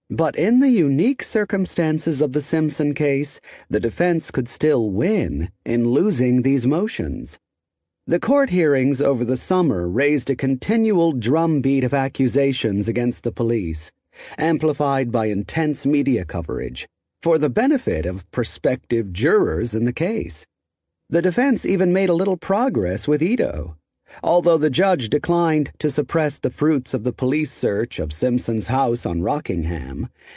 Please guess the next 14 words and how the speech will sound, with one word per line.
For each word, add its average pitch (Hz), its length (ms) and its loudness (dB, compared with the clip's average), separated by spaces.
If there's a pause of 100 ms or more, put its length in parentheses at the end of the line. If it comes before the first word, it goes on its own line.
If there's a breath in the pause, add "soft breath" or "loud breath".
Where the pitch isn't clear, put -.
(120 loud breath)
Ito 214 560 2
excoriated 139 1040 0
Detective 151 560 -2
Van 131 280 2
Adder 143 520 -2 (120)
in 139 200 2
making 143 340 2
his 135 220 0
ruling. 120 580 0 (680)
He 226 140 0
said 254 340 0
that 175 100 0
Van 185 280 2
Adder's 175 440 2